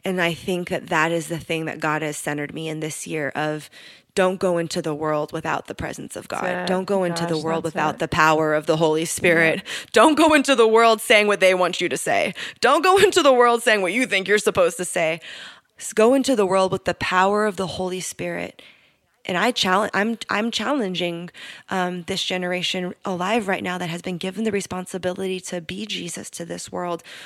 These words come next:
Speaker 1: What has God called you to do? And what has God called you to say? Go into the world, but don't go without the power of the Holy Spirit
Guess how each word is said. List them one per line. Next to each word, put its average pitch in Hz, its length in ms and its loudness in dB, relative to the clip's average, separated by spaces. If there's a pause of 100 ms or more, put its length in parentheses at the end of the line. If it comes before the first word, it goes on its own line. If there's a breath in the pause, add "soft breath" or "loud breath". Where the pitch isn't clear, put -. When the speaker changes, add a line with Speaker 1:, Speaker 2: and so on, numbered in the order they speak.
(200 loud breath)
Speaker 1:
What 226 160 0
has 269 140 -2
God 254 260 -4
called 240 320 -2
you 233 240 -2
to 226 220 -10
do? 175 640 -10
And 196 120 -8
what 214 120 -6
has 240 100 -4
God 220 260 -6 (220)
called 220 260 -8
you 254 200 -6
to 208 80 -6
say? 175 420 -6 (380 loud breath)
Go 226 120 -2
into 302 160 -2
the 262 120 0
world, 208 420 0
but - 180 -6
don't 277 300 -2 (240)
go 202 640 0 (480 loud breath)
without 196 320 -4
the 190 100 -4
power 185 320 -2
of 185 80 -6
the 180 120 -6
Holy 170 260 -6
Spirit 175 800 -6